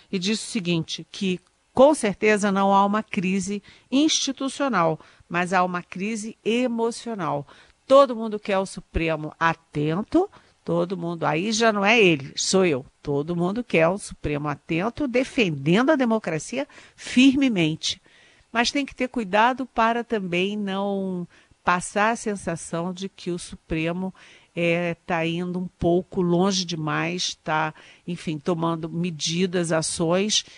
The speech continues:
que, é, possam significar um, uma resistência, um ataque direto ao presidente da República. Tudo isso é muito delicado, o momento todo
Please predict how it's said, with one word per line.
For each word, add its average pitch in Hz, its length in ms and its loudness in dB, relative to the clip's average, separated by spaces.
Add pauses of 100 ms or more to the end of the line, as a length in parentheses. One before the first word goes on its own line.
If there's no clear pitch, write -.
(240)
que, 175 560 -2
é, 151 240 2
possam 165 540 -2
significar 156 800 -4
um, 151 600 -8 (380)
uma 156 480 -2 (100)
resistência, 170 1000 0
um 170 80 0
ataque 170 460 0
direto 156 580 0 (160)
ao 208 320 6
presidente 165 800 -4
da 156 100 -2
República. 143 720 -6 (240)
Tudo 240 260 0
isso 202 300 2
é 190 60 2
muito 240 360 4
delicado, 180 720 0
o - 20 -4
momento 185 640 -2 (140)
todo 170 420 -2